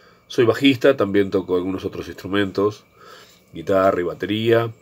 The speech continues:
teclados, pero quería agradecer muchísimo al proyecto Interacciones, eh, a Gabriel y también a Fernando, que fue el que me convocó para participar en esta... En, en esta suerte de idea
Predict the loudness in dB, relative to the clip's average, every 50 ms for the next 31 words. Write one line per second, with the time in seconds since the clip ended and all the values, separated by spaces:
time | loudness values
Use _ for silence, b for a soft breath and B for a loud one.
0 | _ _ -16 -8 -2 0 2 2 2 2 0 -2 -2 _ 4 8 8 8 6 4
1 | -4 _ _ _ _ b b b b b b b b b b b _ _ -6 0
2 | 2 4 4 4 4 4 4 4 2 -2 -2 -2 -6 -6 -6 -8 -4 -4 -6 -6
3 | -6 -8 -6 -6 -6 -6 -6 -8 -6 -6 -6 -6 -6 -2 2 4 4 4 4 2
4 | 0 0 -2 -4 -8 -12 -16 -20 -18 -14 -10 -8 -6 -6 -6 -6 -6 -2 2 4
5 | 4 4 4 2 -2 -4 -8 -8 -8 -8 -10 -6 -6 -4 -2 -2 0 0 -2 -2
6 | -4 -4 -6 -6 -4 -4 -6 -8 -8 -10 -10 -6 -6 -4 2 6 8 8 8 6
7 | B B B B B B B B B B _ -6 -6 -4 -6 -8 -10 -10 -10 -10
8 | -6 0 4 6 6 6 4 2 -6 -12 _ -18 -16 -12 -12 -12 -14 -12 -12 -12
9 | -10 -10 -10 -12 -14 -16 b b b b b b b b b b _ _ _ -18
10 | -18 -18 -18 _ -20 -20 -20 _ _ _ _ _ _ _ _ -20 -20 -20 _ _
11 | -2 -2 0 0 -2 -2 4 6 6 6 6 4 2 2 4 2 2 2 4 4
12 | 6 6 6 6 4 2 -2